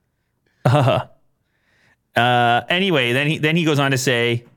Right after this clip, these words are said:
"But if you want to sort of, you know, speculate and kinda like, I don't know, maybe have some fun, that's a,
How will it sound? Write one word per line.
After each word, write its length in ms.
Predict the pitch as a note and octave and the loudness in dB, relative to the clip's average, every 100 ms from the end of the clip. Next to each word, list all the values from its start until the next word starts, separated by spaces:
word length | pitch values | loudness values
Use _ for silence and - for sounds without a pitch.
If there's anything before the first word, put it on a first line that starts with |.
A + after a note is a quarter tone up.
| _ _ _ _ _ _ _ _ _ | _ _ _ _ _ _ _ _ _
"But 360 | C3+ F3 G3 - D3+ | 2 2 -2 -6 -4
if 380 | D#3 D#3 D3 D#3 | -2 -2 -2 -2
you 180 | D#3 | 0
want 240 | C#3+ G3 A3+ | 2 0 0
to 100 | F#3 | -2
sort 260 | - D#3+ | 0 0
of, 140 | D#3+ C#3 | 0 0
you 60 | |
know, 120 | C#3 C3+ | -2 -2
speculate 640 | - C#3+ C3 A2 G#2+ A#2+ | -2 -2 -2 0 0 0
and 140 | A#2+ | -2
kinda 240 | B2 C3+ B2 | 0 0 0
like, 340 | A#2+ A#2+ A2+ | 0 0 -2
I 100 | A#2+ | -2
don't 120 | D3+ G#2 | -2 -2
know, 140 | G#2 | 0
maybe 260 | A2+ B2 A#2 | 0 0 0
have 160 | A#2 | -2
some 160 | G#2+ G#2 | -2 -4
fun, 400 | - D#3 D3 B2 | -2 -2 0 -2
that's 200 | A#2+ - | -2 -2
a, 220 | A2+ A2 | -4 -4